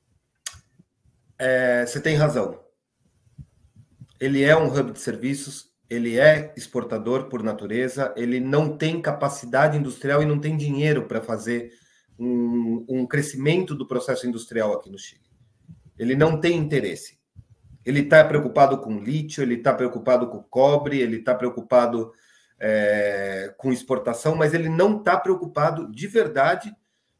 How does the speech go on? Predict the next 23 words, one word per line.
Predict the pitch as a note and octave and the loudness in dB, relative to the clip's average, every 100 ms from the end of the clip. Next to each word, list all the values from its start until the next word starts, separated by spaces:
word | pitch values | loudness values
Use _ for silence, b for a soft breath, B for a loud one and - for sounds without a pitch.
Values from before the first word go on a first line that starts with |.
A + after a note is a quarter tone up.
| _ | _
de | B2+ | -6
ser | D3 F#3 | 4 4
um | F#3 | 4
grande, | D#3 F3 A3 G#3+ - - | 6 6 6 2 -6 0
uma | F3 | 2
grande | E3+ F3+ F3 | 4 2 2
indústria. | E3+ C#3+ B2 - F#2 - _ _ | -2 -2 -4 -8 -16 -16 _ _
Até | B2+ G3+ | -2 0
porque | G#3 F#3+ | -2 -8
estamos | F3+ F#3 F3 | -6 -6 -2
falando | F3 F3+ G3 | 0 0 0
de | |
um | F#3 | -2
país | D#3+ D3 F#3+ - | 2 2 2 -6
que | - G3+ | 0 2
é | F#3+ | 4
menor | F3+ D#3+ D#3 D#3 | 2 2 2 0
que | |
o | E3 | -6
estado | - D3+ | -2 -2
de | D3+ | -4
São | D3+ F3+ | -4 -4
Paulo, | E3+ C3+ - - | 0 0 0 -8